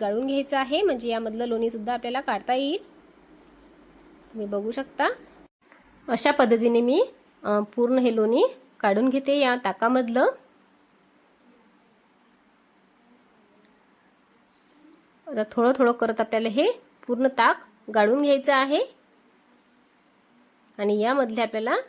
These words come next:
सर्व लोणी हे काढून घ्यायचं आहे. आता हे जे ताक राहिलेलं आहे, हे ताक आपण,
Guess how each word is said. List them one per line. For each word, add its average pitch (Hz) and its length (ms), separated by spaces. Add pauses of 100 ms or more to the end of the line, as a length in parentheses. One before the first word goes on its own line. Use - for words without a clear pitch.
(300)
सर्व 247 260
लोणी 233 220
हे 226 100
काढून 226 360
घ्यायचं 262 320
आहे. 262 260 (2750)
आता 202 160
हे 254 380 (240)
जे 220 60
ताक 220 360
राहिलेलं 269 360
आहे, 254 200
हे 254 220 (100)
ताक 233 240
आपण, 240 260